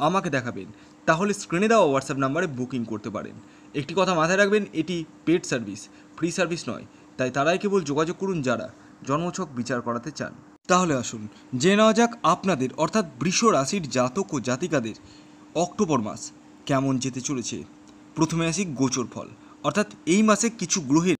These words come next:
গোচর হতে চলেছে, অর্থাৎ রাশি পরিবর্তন করতে চলেছে। কোন কোন সেই গ্রহ তা আমি এই ভিডিওতে বলতে চলেছি, এবং সর্বশেষে সেই গ্রহের নিরিখে, অর্থাৎ সেই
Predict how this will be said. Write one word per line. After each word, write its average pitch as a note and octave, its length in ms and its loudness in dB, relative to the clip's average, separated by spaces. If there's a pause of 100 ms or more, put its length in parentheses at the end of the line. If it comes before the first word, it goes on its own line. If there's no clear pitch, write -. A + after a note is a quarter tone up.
(360)
গোচর G3 340 4 (100)
হতে D3+ 240 0
চলেছে, D3+ 280 0
অর্থাৎ G#3+ 320 0 (560)
রাশি F3 280 2 (100)
পরিবর্তন C3+ 480 4
করতে C#3+ 260 -4
চলেছে। A#2+ 260 -6 (380)
কোন A#3 100 8 (140)
কোন C4 100 4 (120)
সেই A#3+ 120 4 (100)
গ্রহ C#3+ 180 2 (540)
তা D#3 80 4 (100)
আমি G#3 100 4 (100)
এই D3+ 100 2
ভিডিওতে F3 360 2
বলতে D3 220 0
চলেছি, F#3+ 220 0 (120)
এবং A3+ 120 6 (580)
সর্বশেষে F#3+ 640 0 (340)
সেই A3 160 4 (160)
গ্রহের D#3 320 4
নিরিখে, D#3+ 480 2 (480)
অর্থাৎ G#3 260 2 (260)
সেই D#3+ 140 6